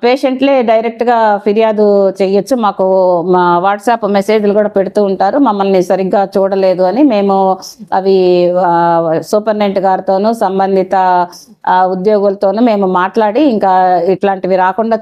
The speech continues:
చూసుకోండి అని చెప్పటం కూడా జరుగుతూ ఉంది. అదేవిధంగా, ఆ, ప్రజలకు తర్వాత ఒక ఆఫీసు సిబ్బందికి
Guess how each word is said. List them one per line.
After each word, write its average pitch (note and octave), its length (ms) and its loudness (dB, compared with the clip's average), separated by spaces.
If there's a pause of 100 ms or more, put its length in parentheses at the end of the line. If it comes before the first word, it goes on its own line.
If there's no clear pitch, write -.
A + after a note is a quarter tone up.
చూసుకోండి G#3+ 440 -2
అని F#3+ 120 -2
చెప్పటం F#3+ 440 -2
కూడా G3+ 160 0
జరుగుతూ F3 480 0
ఉంది. G3 300 0 (280)
అదేవిధంగా, A#3+ 840 0 (280)
ఆ, G#3 80 2
ప్రజలకు B3 880 2
తర్వాత G#3+ 480 0
ఒక G#3 420 2 (680)
ఆఫీసు A#3 420 0
సిబ్బందికి A3+ 1040 0